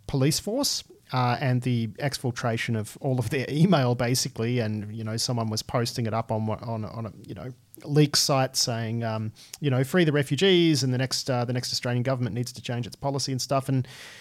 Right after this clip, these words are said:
you know, you and I both had a, a feeling about this one, that it might have been in some way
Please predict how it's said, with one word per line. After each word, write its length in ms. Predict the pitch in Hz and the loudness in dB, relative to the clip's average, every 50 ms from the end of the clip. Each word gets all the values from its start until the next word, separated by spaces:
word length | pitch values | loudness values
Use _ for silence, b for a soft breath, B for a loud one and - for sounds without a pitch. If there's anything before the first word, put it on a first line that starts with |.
| B B B | B B B
you 100 | 202 202 | 6 8
know, 80 | 180 | 8
you 180 | 156 156 175 170 | 10 10 8 8
and 80 | 156 147 | 8 8
I 80 | 139 | 6
both 460 | 135 127 139 139 131 131 - - - - - _ _ _ _ - | 6 4 4 4 2 0 -2 -10 -20 -20 -20 _ _ _ _ -10
had 220 | - 143 156 156 139 | -4 0 2 4 4
a, 200 | 123 117 107 90 - _ _ _ - - - 202 - - - - - - - - | 4 2 2 -2 -8 _ _ _ -20 -16 -16 -16 -16 -16 -18 -20 -18 -18 -12 -10
a 100 | - 147 | -8 -8
feeling 560 | - - - 208 214 247 262 277 294 269 - - - | -6 -2 2 4 4 6 6 4 2 0 -4 -4 -4
about 280 | 220 220 247 240 233 - | -2 0 2 0 0 2
this 180 | 269 226 - | 0 0 0
one, 220 | 247 240 247 240 233 | 0 0 2 4 6
that 100 | 202 156 | 6 6
it 80 | 151 | 6
might 320 | 160 156 147 147 147 156 156 | 4 4 4 6 6 6 6
have 100 | 151 131 | 4 4
been 480 | 151 143 143 143 143 139 135 131 127 - - - | 2 2 4 4 4 4 2 2 0 -2 -6 -4
in 260 | 156 156 143 139 135 | -2 0 2 2 2
some 460 | 131 - - - - 143 139 143 139 131 | 0 0 0 0 2 2 2 4 4 4
way 460 | 131 123 123 123 123 120 117 110 | 4 4 4 2 2 0 0 -2